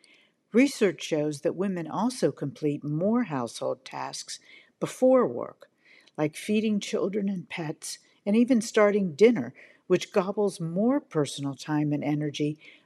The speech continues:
before one even arrives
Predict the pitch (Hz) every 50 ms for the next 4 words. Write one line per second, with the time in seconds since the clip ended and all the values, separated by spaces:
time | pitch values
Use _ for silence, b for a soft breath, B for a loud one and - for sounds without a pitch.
0 | B B _ - 160 - - - - - 262 262 262 269 269 262 240 185 143 139
1 | 156 156 147 139 139 135 143 143 - _ 190 214 214 220 214 208 214 196 196 196
2 | 180 165 160 160 156 156 147 143 143 143 143 139 - -